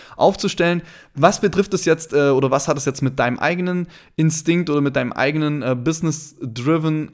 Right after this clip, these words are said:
Modell zu tun, ja? Ähm, wenn's mal nicht so gut läuft, trotzdem am Start zu bleiben, ja, trotzdem auch, äh, den Mumm zu haben,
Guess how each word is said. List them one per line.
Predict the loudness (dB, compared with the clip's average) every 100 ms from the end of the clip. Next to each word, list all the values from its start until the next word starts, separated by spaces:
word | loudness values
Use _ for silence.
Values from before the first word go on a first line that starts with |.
| -8
Modell | -2 2 4 4 2
zu | -4
tun, | -4 0 0
ja? | 0 0 -4 -10 -20 -12 0
Ähm, | 2 2 2 0 -2 -2
wenn's | 0 2
mal | 4
nicht | 2 2
so | 0
gut | 2 2
läuft, | 2 2 -2 -20 _ _ -4
trotzdem | -2 -2 -2 -2
am | -2
Start | -4 -4 -4 -4
zu | -6
bleiben, | -4 -4 -4
ja, | 0 0 0
trotzdem | -2 -2 -2 -2
auch, | -2 -2
äh, | -6
den | -2 0
Mumm | 2 0
zu | 0 -2
haben, | 0 0 0 -4